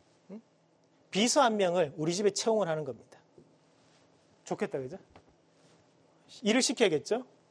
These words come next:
"야, 니 오늘 우리 집 빨래해." 어, 아이큐 백팔십인데 빨래하기는 좀 그런다, 그죠?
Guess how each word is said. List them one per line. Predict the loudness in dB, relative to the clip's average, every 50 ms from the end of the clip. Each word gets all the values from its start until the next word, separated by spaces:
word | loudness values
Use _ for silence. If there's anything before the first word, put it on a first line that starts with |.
| _ _ _ _ _ _ 0
"야, | 2 4 4 4
니 | 2 2 2 4 4 2 2 0 -4 -12 _ -6
오늘 | -2 0 2 2 0 0
우리 | 0 -2 -2 -2
집 | -2 -2 2
빨래해." | 2 2 4 4 4 4 2 0 -4 -12 _ _ _ _ _ _ -20 _ _ _ _ _ _ _ _ -20 _ _
어, | -20 -20 -20 _ -16 -16 -14 -12 -4 4
아이큐 | 6 6 6 8 6
백팔십인데 | 4 4 4 4 4 4 4 2 0 -2 0 0 0 0 0 -2 -6 _
빨래하기는 | 0 2 4 4 2 2 0 -6
좀 | -6 -8
그런다, | -8 -8 -8 -8 -10 -10
그죠? | -12 -12 -14 -16 -18